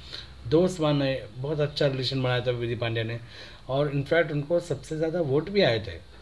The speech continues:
ईशान महेशा हो या फिर डोनाल्ड बिस्ट हो, मतलब जितने भी कंटेस्टेंट थे सबसे ज़्यादा vote उनको आए थे, निकल गए। और, अ, एक और नाम जो है,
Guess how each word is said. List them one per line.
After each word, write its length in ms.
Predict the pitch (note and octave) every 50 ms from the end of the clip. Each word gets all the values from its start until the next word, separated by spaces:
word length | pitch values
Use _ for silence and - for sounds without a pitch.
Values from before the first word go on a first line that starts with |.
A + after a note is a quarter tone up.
| - A2+
ईशान 220 | A#2 - - D3+ D3
महेशा 340 | C#3 C3 B2+ B2 B2 D3
हो 160 | C#3+ C#3 C#3 C#3+
या 160 | C#3+ C3+ C3
फिर 220 | C3 - C3+ C3
डोनाल्ड 320 | A#2+ A#2 A2+ A#2+ B2 C3 B2+
बिस्ट 260 | C3 B2+ - - B2+
हो, 200 | B2 D#3 G3+ A3 A#3
मतलब 160 | A3+ A3 G#3+
जितने 440 | F#3 D#3 D3+ - - - - - D#3+
भी 100 | D#3+ E3
कंटेस्टेंट 480 | D#3+ C3+ B2+ B2 C#3 C3+ - D3 D3 F3+
थे 60 | F3+
सबसे 480 | F#3 - - D3+ C#3 - - E3+ E3+
ज़्यादा 260 | D#3+ C#3+ C3 C3 C#3+ D3
vote 260 | C#3+ C#3 C#3+ D3 D3+
उनको 260 | C#3+ C3 B2+ - D3
आए 260 | B2 C#3 E3+ G3 F#3+
थे, 160 | D3+ - F#2+ F2+ - - - - - - - - - - - - - - - - - - - - - - - - - - - - - - - - - - - - - - - -
निकल 280 | C3+ C#3 B2 D3 C#3+ C#3
गए। 200 | B2 B2 B2 B2 - - - - - - -
और, 340 | A#2+ B2 B2+ B2 B2 B2 A#2+ B2 A#2+ A#2+ A#2+ A#2+ A#2 A#2+ A#2+ A#2+ A2+ G#2 G2+ - - - - - - - - - -
अ, 20 |
एक 200 | D3 E3 E3+ F3+
और 140 | G3+ G3+ F#3+
नाम 320 | F3 F3 E3+ E3+ E3 D#3+
जो 300 | D3+ C#3+ D3+ D3+ D3+ D#3
है, 360 | D3+ A2+ C#3+ C#3 C3 A#2+ B2